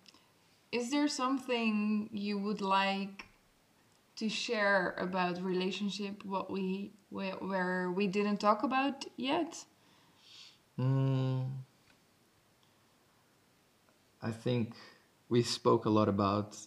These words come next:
Speaker 2: honesty,
Speaker 1: Mm.
Speaker 2: about boundaries, about even having a clear view of who you want and the fact that you need to develop yourself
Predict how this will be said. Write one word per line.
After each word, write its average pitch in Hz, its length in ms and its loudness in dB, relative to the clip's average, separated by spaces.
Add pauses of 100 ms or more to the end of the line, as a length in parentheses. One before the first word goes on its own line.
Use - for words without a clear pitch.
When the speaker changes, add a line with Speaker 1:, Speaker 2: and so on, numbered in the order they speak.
Speaker 2:
honesty, 131 840 2
Speaker 1:
Mm. - 60 -2
Speaker 2:
about 101 680 4 (420)
boundaries, 101 960 2 (440)
about 98 760 0 (340)
even 113 580 6 (260)
having 113 340 4
a 107 60 6
clear 139 440 4
view 120 380 6
of 110 540 2 (600)
who 131 140 4
you 127 140 6
want 143 600 2 (200)
and 113 240 4
the 110 60 4
fact 117 320 2
that 107 200 -2
you 113 60 4
need 107 300 4
to 107 80 2 (840)
develop 113 520 4
yourself 131 720 2